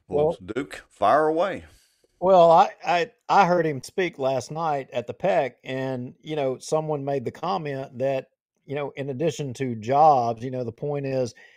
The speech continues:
Speaker 2: there's no telling what we know now today. There's no telling how many lives maybe that potentially saved, because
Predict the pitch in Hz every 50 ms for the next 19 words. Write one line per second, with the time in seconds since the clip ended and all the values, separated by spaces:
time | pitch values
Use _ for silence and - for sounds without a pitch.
0 | _ _ _ _ _ _ _ _ _ _ _ _ _ _ - - 147 143 147 131
1 | 131 156 156 156 156 - 165 160 151 143 127 135 160 - 139 135 170 165 147 156
2 | 147 147 147 143 131 139 143 139 135 117 127 120 131 143 160 160 151 135 139 120
3 | 127 151 135 - - 156 143 139 123 110 131 139 139 135 131 123 120 117 110 117
4 | 123 _ - 117 117 127 156 180 175 151 127 120 113 104 - - - _ _ _
5 | - 127 120 127 127 127 127 120 123 123 117 - 110 120 123 123 - _ - 117
6 | - - 131 117 - - 113 110 110 101 - - 127 117 110 104 98 98 98 120
7 | 120 123 117 - 131 127 127 120 113 107 -